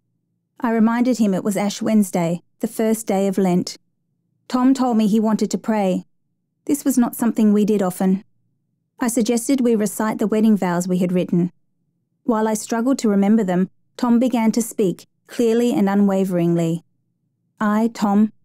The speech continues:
take you, Mary Catherine, treasure of my heart, and dearest companion, to be my wife,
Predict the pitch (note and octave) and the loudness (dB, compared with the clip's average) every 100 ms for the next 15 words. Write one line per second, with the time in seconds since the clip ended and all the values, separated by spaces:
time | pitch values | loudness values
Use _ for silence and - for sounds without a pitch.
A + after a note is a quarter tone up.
0 | _ _ - A3 - - G#3+ A3+ G#3+ G#3 | _ _ -4 -4 -2 0 4 4 4 2
1 | A3 A3+ G3+ F#3+ - F3+ F#3 _ _ - | 0 -2 -6 -4 0 0 0 _ _ -6
2 | B3 G#3+ A3 - G#3+ A3 A3 G3+ F#3 - | -2 0 0 0 2 2 0 -2 -2 -6
3 | - _ _ _ A3 G3 G#3+ G#3 G#3+ - | -12 _ _ _ 0 2 2 2 -2 0
4 | A3 G3 F#3 F3+ F3 F3 _ - G3 G3+ | 0 2 2 4 2 0 _ -4 0 2
5 | G3 F#3+ G3 G3 G#3 | 2 2 0 -2 -4